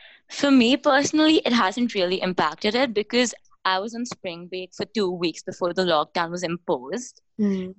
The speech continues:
Speaker 1: And our school, and schools and colleges were forced to shut down even before the lockdown was imposed. So
Speaker 2: Mm.
Speaker 1: we had about two weeks to mentally prepare ourselves for online classes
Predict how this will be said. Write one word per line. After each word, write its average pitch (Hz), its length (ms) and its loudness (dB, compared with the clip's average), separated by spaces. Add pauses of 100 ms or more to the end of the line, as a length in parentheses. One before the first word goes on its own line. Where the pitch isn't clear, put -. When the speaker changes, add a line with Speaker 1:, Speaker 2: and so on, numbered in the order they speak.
Speaker 1:
And 185 260 -2
our 185 160 2
school, - 360 -8
and 202 140 -4
schools 208 320 -4
and 240 120 -2
colleges 180 440 -4
were 226 60 -12
forced - 360 -6
to 220 60 -6
shut 165 300 -4
down 180 240 -2
even 185 200 -6
before 196 200 -2
the 202 100 -2
lockdown 180 360 -2
was 202 120 -8
imposed. 262 580 -2 (160)
So 220 300 4
Speaker 2:
Mm. 202 60 -4 (120)
Speaker 1:
we 220 140 0
had 214 300 -2
about 208 360 0
two 214 140 -4
weeks 202 300 -10
to 233 100 -4
mentally 202 440 -4
prepare 165 420 -2
ourselves 175 440 -4
for 190 140 -2
online 175 500 -4 (100)
classes 170 800 -4